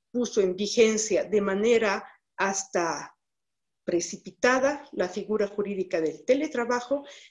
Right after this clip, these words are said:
es indudablemente la pandemia china denominada covid diecinueve, que ha obligado a nuestro país a generar varias leyes ante la cuarentena obligada por las circunstancias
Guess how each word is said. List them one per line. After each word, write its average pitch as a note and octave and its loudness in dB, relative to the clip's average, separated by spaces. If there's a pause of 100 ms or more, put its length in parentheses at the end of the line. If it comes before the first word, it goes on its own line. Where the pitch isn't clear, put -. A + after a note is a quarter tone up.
(180)
es G#3 0
indudablemente A#3+ 0
la F3+ 0
pandemia A#3+ 2
china A3 -4 (260)
denominada B3+ 2
covid A#3 0
diecinueve, F#3 -2 (600)
que A3+ 6
ha B3+ 6
obligado B3 2 (120)
a F#3+ 0
nuestro F3 0
país G#3 -2 (420)
a G#3+ 2
generar A#3 2
varias C4+ 2
leyes B3+ 4
ante F3 0
la E3+ -2
cuarentena F#3+ 0
obligada G3+ 2
por A3 0
las A3 -2
circunstancias G#3+ -2